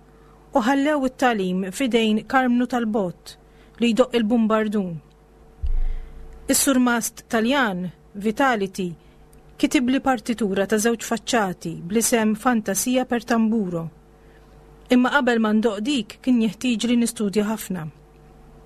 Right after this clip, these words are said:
Karmnu kitib li metodu, u ta' kuljum fil-ħamsa immur għandu biex jallimni jis-solfeġġ.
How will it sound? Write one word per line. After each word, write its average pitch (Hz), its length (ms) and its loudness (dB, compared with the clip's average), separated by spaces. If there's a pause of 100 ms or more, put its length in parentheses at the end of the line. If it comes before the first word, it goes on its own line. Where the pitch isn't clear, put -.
(840)
Karmnu 226 460 2
kitib 247 380 -2
li 233 120 2
metodu, 180 600 -2 (600)
u 247 80 0
ta' 330 120 2
kuljum 220 540 0
fil-ħamsa 202 720 -2 (100)
immur 262 260 4
għandu 285 380 0
biex 262 180 -4
jallimni 226 440 0
jis-solfeġġ. 214 840 -4